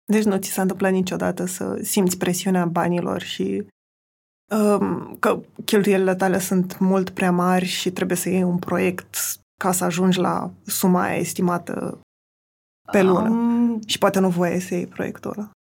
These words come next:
Speaker 2: Sunt, sunt, adică situația asta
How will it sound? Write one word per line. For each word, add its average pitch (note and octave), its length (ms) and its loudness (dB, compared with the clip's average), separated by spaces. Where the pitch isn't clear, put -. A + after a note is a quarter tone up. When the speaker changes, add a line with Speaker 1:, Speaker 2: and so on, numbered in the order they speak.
Speaker 2:
Sunt, D#4+ 340 4
sunt, B3+ 580 2
adică A#3 260 2
situația B3+ 500 2
asta B3 480 2